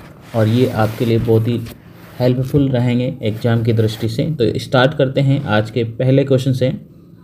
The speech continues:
पहला question हमारे सामने है, लोकायुक्त अपना प्रतिवेदन किसके समक्ष प्रस्तुत कर सकता है? ऑप्शन ए मुख्यमंत्री,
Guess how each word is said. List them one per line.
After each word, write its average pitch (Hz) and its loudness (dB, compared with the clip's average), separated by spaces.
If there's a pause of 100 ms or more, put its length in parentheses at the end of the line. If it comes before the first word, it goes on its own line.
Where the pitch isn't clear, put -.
(760)
पहला 143 6
question 160 6
हमारे 143 6
सामने 113 0
है, 120 -2 (2250)
लोकायुक्त 143 6
अपना 127 0
प्रतिवेदन 110 0 (540)
किसके 139 2
समक्ष 131 0
प्रस्तुत - -4 (100)
कर 110 2
सकता 110 -4
है? 101 -6 (720)
ऑप्शन 127 4
ए 123 2
मुख्यमंत्री, 123 0